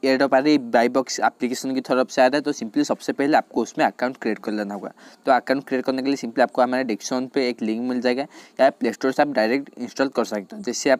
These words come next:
सब उस लिंक पर क्लिक करो, then यहाँ पे आपको इंस्टॉल कर लेना होगा। इस एप्लीकेशन का साइज यहाँ पे ट्वेंटी नाइन एम बी आप सब यहाँ पे देख सकते हो। simply यहाँ पे आपको इंस्टॉल कर लेना होगा। इंस्टॉल करने के बाद आपको ओपन करना होगा।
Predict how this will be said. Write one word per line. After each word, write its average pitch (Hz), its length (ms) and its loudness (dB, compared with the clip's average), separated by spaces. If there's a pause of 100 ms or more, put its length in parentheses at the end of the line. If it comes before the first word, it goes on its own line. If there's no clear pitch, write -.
सब 139 200 -4
उस 131 200 -4
लिंक 110 260 -6
पर 123 160 -2
क्लिक 123 220 -4
करो, 135 120 0
then 131 160 -2
यहाँ 107 120 -2
पे 104 100 -10
आपको 117 160 -8
इंस्टॉल 120 300 -4
कर 123 140 0
लेना 127 280 0
होगा। 135 180 -4 (380)
इस 135 140 -2
एप्लीकेशन 135 460 0
का 120 100 -6
साइज 123 280 2
यहाँ 123 120 2
पे 156 100 0
ट्वेंटी 117 340 -4
नाइन 120 260 -2
एम 127 80 -4
बी 143 80 2
आप 135 140 2
सब 123 160 -2
यहाँ 120 100 2
पे 165 80 0
देख 123 160 -2
सकते - 260 -8
हो। - 140 -14 (340)
simply 123 240 -8
यहाँ 127 220 4
पे 131 100 0
आपको 127 200 0
इंस्टॉल 117 300 -4
कर 131 120 -2
लेना 135 240 0
होगा। 147 160 -2
इंस्टॉल 127 360 -2
करने 120 240 -4
के 123 80 -6
बाद 147 200 0
आपको - 280 -4
ओपन 110 340 -6
करना 104 240 -6
होगा। 95 200 -12